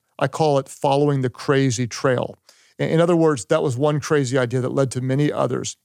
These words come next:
In fact, very soon, later on this year, we're gonna release another app. It's called the Bible Lens.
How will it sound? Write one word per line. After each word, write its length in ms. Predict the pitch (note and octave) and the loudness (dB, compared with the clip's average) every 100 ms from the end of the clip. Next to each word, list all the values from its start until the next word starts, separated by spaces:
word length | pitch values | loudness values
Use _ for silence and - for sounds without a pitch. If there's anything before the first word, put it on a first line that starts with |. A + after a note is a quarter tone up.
| - | -10
In 80 | |
fact, 380 | A#2+ E3 E3 C3+ _ _ _ | -4 0 0 -2 _ _ _
very 380 | B2 D3 F#3 A3+ | -2 2 2 2
soon, 460 | - G3+ E3 D#3 | 0 2 2 2
later 280 | D#3+ D#3 D3+ | 2 2 4
on 140 | D3+ C#3+ | 2 2
this 240 | C#3+ - | -2 0
year, 320 | D#3 C#3 C3 - | 2 2 2 -2
we're 100 | C3+ | -2
gonna 180 | D#3 E3 | 2 2
release 460 | D#3 C#3 C3 - - | 2 2 0 -4 -6
another 560 | C3+ B2+ B2+ C3+ C#3+ C3+ _ _ | -4 0 2 4 2 0 _ _
app. 340 | E3+ C#3+ - _ _ _ _ | -2 -2 -4 _ _ _ _
It's 140 | D3+ - | -4 -2
called 300 | D#3+ C#3+ C3 | 0 0 0
the 80 | C3 | -2
Bible 560 | C#3+ C#3 D3+ E3+ F3 | 0 2 2 2 2
Lens. 560 | D#3 C3 C3+ G3+ - | 4 2 2 0 -2